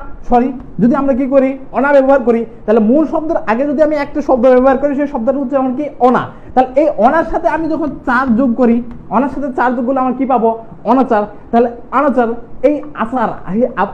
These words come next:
আচার আবার না কিন্তু, হ্যাঁ? যে আচার আমরা খাই, ওই আচার আবার না, অনাচার, ঠিক আছে?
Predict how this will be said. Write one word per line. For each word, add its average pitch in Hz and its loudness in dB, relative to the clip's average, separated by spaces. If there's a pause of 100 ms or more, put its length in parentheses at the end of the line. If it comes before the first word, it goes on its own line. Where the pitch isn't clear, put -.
আচার 240 0
আবার 240 2
না 220 2
কিন্তু, 190 2
হ্যাঁ? 240 2 (200)
যে 185 4
আচার 214 -2
আমরা 240 0
খাই, 233 -4
ওই 233 2
আচার 190 -2
আবার 202 2
না, 143 -4 (100)
অনাচার, 196 0
ঠিক 247 -2
আছে? 269 -4